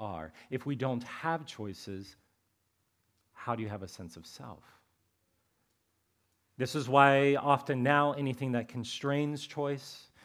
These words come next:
anything that conforms us or limits us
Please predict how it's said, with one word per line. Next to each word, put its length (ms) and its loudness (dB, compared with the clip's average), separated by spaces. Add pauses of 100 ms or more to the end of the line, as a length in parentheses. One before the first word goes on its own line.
(220)
anything 480 0
that 180 0
conforms 880 -4 (160)
us 460 -8 (260)
or 200 -2
limits 580 0
us 280 -8